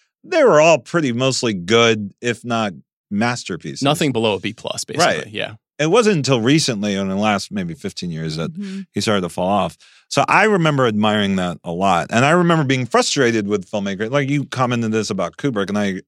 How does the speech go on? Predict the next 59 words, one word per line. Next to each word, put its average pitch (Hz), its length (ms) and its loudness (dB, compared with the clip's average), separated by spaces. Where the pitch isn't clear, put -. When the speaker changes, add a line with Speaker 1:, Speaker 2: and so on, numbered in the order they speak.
Speaker 1:
I 95 80 -6
take 156 280 -2
that 90 200 -2
criticism 101 580 -4
where 98 280 -6
they 120 120 -4
take 226 200 -2
seven 85 300 -4
years 80 240 -8
in 82 100 -10
between 80 360 -12
movies. 69 400 -18
Speaker 3:
It's - 100 -16
a - 40 -14
little 170 160 -6
Speaker 1:
And 165 100 -12
Speaker 3:
precious, 196 440 -14
yeah. - 220 -12
Speaker 1:
and 110 320 -10
yeah, 123 300 -2
and 127 220 -4
then 139 120 0
it's 135 140 -2
just 139 160 -6
like, 135 320 -6
"Come - 160 -8
on, 80 380 -4
just 160 160 -4
try 175 160 2
something. 78 500 -6
Speaker 2:
So - 180 -2
Speaker 1:
Just - 140 -2
go 180 120 0
for 80 300 -10
it." 67 80 -18
So 156 140 -2
I 165 100 4
don't 208 140 4
know. 165 160 4
It's, - 160 -4
it's 160 220 2
up 175 140 4
to 220 100 2
us 240 180 2
how, 107 320 0
how 110 160 -10
we 104 140 -2
wanna 95 280 -4
Speaker 2:
It's 170 120 -2
complicated 175 420 0
too, 175 60 -2
because 127 200 -2
some 143 220 0
people, 151 300 -4
some 135 240 0
filmmakers, 120 400 -2
as 107 120 -2
you 110 100 -2
know, 104 360 -2